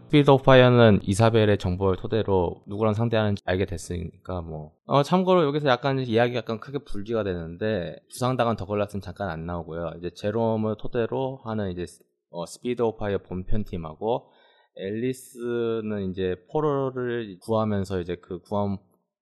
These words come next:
병력을 토대로 이제 게릴라전을 하는 양상으로 크게 전개가 그렇게 나-, 두 개로 나눠집니다. 그리고 스피릿 오브 파이어는 당연히 현-, 저번 일 편에서 융합로를 크게 희생했기 때문에 솔직히 뭐 거의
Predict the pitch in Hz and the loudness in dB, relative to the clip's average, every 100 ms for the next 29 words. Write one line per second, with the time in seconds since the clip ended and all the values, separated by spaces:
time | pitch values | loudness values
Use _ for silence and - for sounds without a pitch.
0 | _ - 95 98 95 95 - 117 110 131 | _ -12 -8 -4 -4 -4 -4 -4 -2 -4
1 | 151 _ _ _ _ 82 80 - 104 120 | -6 _ _ _ _ -18 -18 -6 -2 0
2 | 117 98 85 82 92 90 82 82 92 85 | 0 -2 -4 -4 -6 -6 -8 -10 -10 -10
3 | 78 78 76 - 123 110 - - 90 85 | -10 -14 -12 -8 -4 -4 -6 -10 -8 -6
4 | 85 82 82 87 82 - _ 90 90 90 | -8 -10 -14 -14 -14 -18 _ -8 -6 -4
5 | 82 80 85 82 78 85 76 - _ 117 | -4 -8 -8 -10 -4 -4 -4 -10 _ -4
6 | 113 110 143 139 - 151 143 135 135 127 | -2 2 2 2 2 4 4 4 4 6
7 | 127 123 113 110 110 110 107 127 123 - | 4 2 2 2 4 4 4 2 -2 -8
8 | - 95 98 107 135 139 139 127 117 107 | -2 0 2 2 2 8 10 10 8 6
9 | 104 98 92 87 82 - - - 104 107 | 8 8 8 6 2 -4 -8 4 6 6
10 | 101 95 98 - - - 127 120 120 127 | 6 4 2 -4 -16 -8 0 2 2 0
11 | - 110 92 85 82 82 - - 95 92 | -2 -4 -2 -2 -4 -8 -12 -16 -12 -12
12 | - - 101 | -12 -12 -10